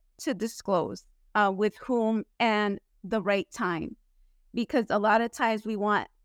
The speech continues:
to share and we want to you know, talk, talk about what's going on in our life, but maybe it's not the right time yet. Maybe it's a new relationship and you're kinda just getting to know one another. And so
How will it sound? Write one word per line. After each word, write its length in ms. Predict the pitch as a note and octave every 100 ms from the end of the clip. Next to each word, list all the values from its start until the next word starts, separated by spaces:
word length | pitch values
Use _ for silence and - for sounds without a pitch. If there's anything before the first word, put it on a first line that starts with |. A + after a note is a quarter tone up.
| -
to 120 | A#3+
share 640 | - - C#4+ E4+ C4+ A#3+
and 240 | - G#3+
we 80 | A3
want 400 | F#3+ G#3 G#3 - -
to 340 | B3+ A3 G#3 - _ _ -
you 140 | A#3+
know, 260 | G#3+ G3 - G#3 -
talk, 280 | C#4 D#4 -
talk 300 | - A#3+ D#4
about 320 | C#4+ A3 A3
what's 200 | G#3 G#3
going 280 | - G#3+ G#3+
on 160 | G#3 G#3
in 100 | G#3
our 140 | F#3+
life, 320 | F#3 F#3+ G3+ - _ _ _ _
but 140 | B3
maybe 300 | A#3+ B3 C4+
it's 180 | D#4 -
not 300 | B3 B3+ G#3+ - -
the 100 | A3+
right 260 | G#3 G#3
time 340 | - G#3+ G3+ F3+
yet. 180 | - -
Maybe 360 | G#3 A3+ A#3+
it's 160 | A#3+ -
a 80 | B3
new 200 | A#3+ A#3+
relationship 920 | A#3+ A3 A#3 D4 A#3+ G#3 - D#3+ C#3+
and 280 | - G3+ G#3
you're 140 | G#3+ G#3
kinda 340 | - G#3+ A3
just 260 | G#3 A#3 -
getting 260 | G#3+ A3+
to 140 | - B3
know 180 | A3 A#3+
one 220 | C4 A#3
another. 480 | G3+ F3+ E3+ E3 - _ _ _
And 260 | - B3 A#3+
so 400 | - A#3+ A#3 A3+